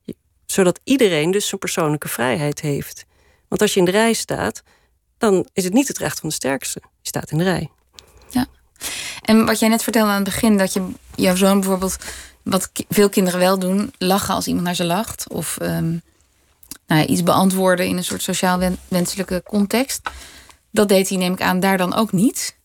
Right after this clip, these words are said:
Speaker 1: Nee.
Speaker 2: En dat werd daar niet als apart gezien of niet als probleem?
Speaker 1: Nou, je, wij zaten natuurlijk ook wel in de situatie, eh, die vrij uitzonderlijk is. We zaten op een afgelegen schiereiland. Miles away from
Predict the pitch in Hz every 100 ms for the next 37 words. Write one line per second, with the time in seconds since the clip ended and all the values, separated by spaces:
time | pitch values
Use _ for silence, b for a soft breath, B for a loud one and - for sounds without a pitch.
0 | - 262 233 _ _ _ _ - 214 214
1 | - _ - 202 220 240 233 - - 220
2 | 220 220 226 226 - 208 - _ 214 -
3 | 240 - 143 147 143 - 175 202 214 -
4 | 185 180 - - - 196 208 151 151 -
5 | _ _ _ - B B B B _ 233
6 | 233 - _ _ _ _ 202 202 190 170
7 | - - 180 180 170 175 - - 180 180
8 | 165 170 202 - 180 175 - 175 165 156
9 | 165 175 156 - 160 151 147 147 160 147
10 | - 151 - - 202 202 190 180 196 185
11 | 175 165 - 160 160 147 147 - - 202
12 | - 165 196 - - 220 196 190 190 208
13 | - B B B B B - - 156 143
14 | 165 160 147 151 - 156 156 151 - 160